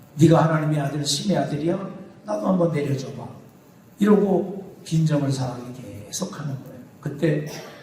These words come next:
다른 한쪽에 있는 강도가 이렇게 말합니다. "그렇게 말하는 거 아니다. 이분은 정말 하나님의 아들이시고 그리스도시다." 그리고 예수님께 이렇게 부탁을 합니다.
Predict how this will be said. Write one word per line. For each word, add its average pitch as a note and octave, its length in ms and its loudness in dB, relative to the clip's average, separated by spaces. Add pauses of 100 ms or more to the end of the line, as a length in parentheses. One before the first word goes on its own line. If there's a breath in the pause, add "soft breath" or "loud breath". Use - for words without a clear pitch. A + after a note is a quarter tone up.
(460 loud breath)
다른 - 280 4
한쪽에 D3 380 0
있는 B2+ 240 -4
강도가 B2 440 -8
이렇게 D3+ 340 2
말합니다. B2 540 -8 (1120)
"그렇게 D3 300 2
말하는 B2 420 -4
거 B2+ 80 -12
아니다. A#2 460 -14 (1040)
이분은 C#3+ 440 4
정말 B2+ 680 -4 (140)
하나님의 D#3 480 2
아들이시고 C3+ 680 -2
그리스도시다." - 720 0 (840 loud breath)
그리고 G#3+ 400 6
예수님께 E3 460 2
이렇게 G3+ 380 0
부탁을 C#3+ 500 -4
합니다. - 320 -14